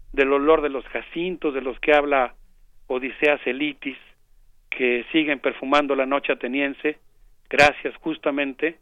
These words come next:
a que hubo gente que defendió sus parques y sus espacios públicos. Y a pesar de que yo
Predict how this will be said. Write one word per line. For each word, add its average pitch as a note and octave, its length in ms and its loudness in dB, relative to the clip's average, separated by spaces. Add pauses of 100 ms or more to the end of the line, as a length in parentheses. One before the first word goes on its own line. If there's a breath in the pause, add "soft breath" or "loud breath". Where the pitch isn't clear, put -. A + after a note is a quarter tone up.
(420)
a A#2+ 100 -6
que - 140 -4
hubo C#3 140 0
gente C3+ 320 0
que C3+ 120 -6
defendió B2+ 640 -2 (500 soft breath)
sus C3 160 -10
parques C#3 460 4 (580)
y - 80 -8
sus B2+ 160 -12 (100)
espacios C3+ 460 0
públicos. E3+ 540 0 (720 loud breath)
Y D#3 60 2
a D3 60 4
pesar A3+ 360 4
de A3 120 4
que E3+ 160 0
yo F#3 340 2